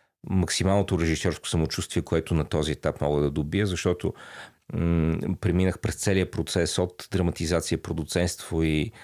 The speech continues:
реализация на нещо, кое-, на материя, която мисля, че е много важно да се говори за света тук и сега. А, такъв какъвто е, без, а,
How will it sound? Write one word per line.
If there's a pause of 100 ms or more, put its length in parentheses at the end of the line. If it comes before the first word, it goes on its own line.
(280)
реализация
на
нещо,
кое-,
на
материя,
която (360)
мисля,
че
е
много
важно
да
се
говори
за
света
тук
и
сега. (720)
А, (440)
такъв
какъвто
е,
без,
а,